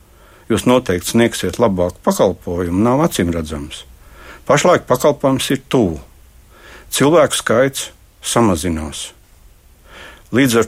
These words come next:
to, ja mēs vienkārši apvienojam daudzus esošos novadus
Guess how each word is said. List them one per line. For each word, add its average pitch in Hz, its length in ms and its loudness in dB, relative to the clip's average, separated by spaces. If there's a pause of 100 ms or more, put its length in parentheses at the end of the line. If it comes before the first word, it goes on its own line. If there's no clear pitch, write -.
to, 131 100 4 (140)
ja 127 160 4
mēs 117 160 2
vienkārši 131 460 2
apvienojam 92 800 0 (180)
daudzus 110 720 2 (160)
esošos 98 640 -4
novadus 98 640 -2